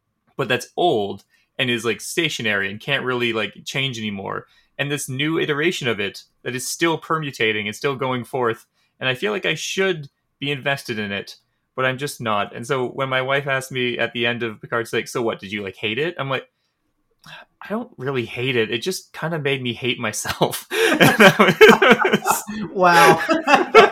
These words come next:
Speaker 2: What a, what a statement to say so calmly. <laughs>
Speaker 1: It's, it's just really annoying that, like, every time the show tried something new, I was like, "I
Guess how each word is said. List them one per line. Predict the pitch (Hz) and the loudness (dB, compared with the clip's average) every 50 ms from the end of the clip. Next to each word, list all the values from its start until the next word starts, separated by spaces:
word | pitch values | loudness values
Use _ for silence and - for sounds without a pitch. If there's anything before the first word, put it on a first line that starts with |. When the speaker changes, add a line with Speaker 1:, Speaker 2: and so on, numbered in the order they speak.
| - 440 | 8 8
Speaker 2:
What | 339 220 - 247 277 233 180 - 254 269 196 196 - - - | 8 8 8 8 10 10 10 10 8 8 10 10 8 8 8
a, | 277 285 - - - - 220 - - | 6 6 6 2 -10 -12 -14 -12 -8
what | 277 320 359 | -4 -2 -2
a | 311 - | -2 -2
statement | - - - 208 196 208 208 202 180 175 - | -4 -2 4 4 4 4 4 0 -4 -4 -4
to | 160 | -8
say | 151 - 160 160 160 | -6 -2 -2 0 0
so | 156 - - 151 143 - - | -2 0 2 2 2 2 0
calmly. | - 143 143 139 143 156 156 147 147 147 151 208 208 - | 0 2 4 4 4 4 2 0 -4 -6 -4 -6 -6 0
<laughs> | - 285 - - - 349 - - - 359 - 453 440 392 381 - 494 - - - - 466 | 0 -2 -2 0 0 0 0 4 2 6 8 8 8 8 8 6 4 4 4 4 2 0
Speaker 1:
It's, | - - - - | 0 0 -6 -6
it's | - 415 403 403 370 - - - 339 - | -4 -2 -2 0 0 0 4 2 4 8
just | 359 370 370 - | 8 6 6 6
really | 220 226 226 226 226 | 2 2 4 4 4
annoying | 208 180 170 185 196 208 202 185 160 | 4 4 2 2 2 2 0 2 2
that, | 175 151 143 | 2 2 4
like, | 151 147 139 - - - - - - | 2 0 0 0 -6 -18 -20 -10 0
every | - 170 175 185 214 202 | 4 4 4 4 2 0
time | - 196 185 180 170 | 0 2 2 2 0
the | 165 160 | -2 -4
show | - - 165 156 160 160 151 | -2 0 2 2 2 2 0
tried | - - 160 151 156 151 | -2 -2 -2 0 0 0
something | - 156 135 - 143 135 127 | -2 -4 -4 -4 -6 -6 -2
new, | 120 127 147 160 143 117 107 107 113 _ _ _ _ _ _ - | -2 -2 0 0 0 -2 -2 -4 -6 _ _ _ _ _ _ -4
I | - 123 | -2 -2
was | 131 131 123 | -2 0 0
like, | 127 120 113 113 _ _ _ _ _ | 0 0 0 -2 _ _ _ _ _
"I | - | -20